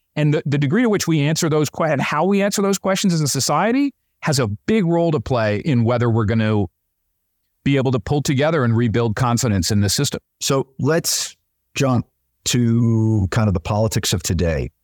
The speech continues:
Speaker 1: Hmm.
Speaker 2: because right after all of this,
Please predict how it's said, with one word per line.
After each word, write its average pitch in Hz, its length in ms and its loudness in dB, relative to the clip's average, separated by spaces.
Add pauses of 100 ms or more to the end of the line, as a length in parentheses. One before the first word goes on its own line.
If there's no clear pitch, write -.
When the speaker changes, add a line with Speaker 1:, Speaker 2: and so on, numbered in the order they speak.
(120)
Speaker 1:
Hmm. 113 180 2
Speaker 2:
because 113 440 0 (280)
right 175 240 2
after 139 460 0
all 101 240 2
of 87 100 0
this, 90 460 -2